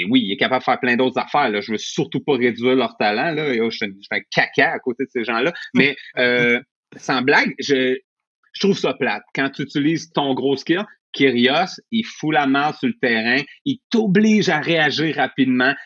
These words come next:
Speaker 1: il
Speaker 2: Ouais.
Speaker 1: t'oblige à gérer tes émotions parce qu'il te niaise dans ta face. Moi, euh, sans blague, moi, je, je, yo, je serais terrorisé d'affronter ce gars-là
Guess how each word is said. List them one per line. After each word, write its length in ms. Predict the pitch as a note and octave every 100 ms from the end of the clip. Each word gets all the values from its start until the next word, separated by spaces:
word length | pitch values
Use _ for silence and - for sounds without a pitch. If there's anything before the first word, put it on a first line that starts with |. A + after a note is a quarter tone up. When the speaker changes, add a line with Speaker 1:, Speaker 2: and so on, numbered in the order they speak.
| -
Speaker 1:
il 60 | B2
Speaker 2:
Ouais. 60 | A2+
Speaker 1:
t'oblige 500 | G#3 F#3+ F#3+ G3+ G3
à 140 | D#3+ C3
gérer 500 | B2 D#3+ D3 E3+ F3
tes 220 | D3 C3+
émotions 420 | C#3 C3 C#3 D#3+
parce 160 | C3 -
qu'il 240 | B2 B2
te 240 | A#2 A#2
niaise 340 | A#2 A#2+ C3 B2+
dans 120 | A#2
ta 160 | A#2 A2
face. 260 | - E3 - - - - -
Moi, 260 | C3 F3+
euh, 560 | B3 F#3 B2 A#2+ A#2+ A#2 A2+
sans 200 | C#3 A#2+
blague, 260 | A#2+ D3+
moi, 260 | C#3+ A2 A#2+
je, 120 | A#2+ A2
je, 100 | A#2 A#2+ - _ -
yo, 220 | G2+ F2+ -
je 100 | G2+
serais 320 | - A#2+ -
terrorisé 880 | - B2+ A#2+ C3 B2 A#2 A#2 G#2 C3
d'affronter 560 | A#2+ G2+ - A2 - A#2
ce 60 |
gars-là 260 | G#2+ A2 A#2+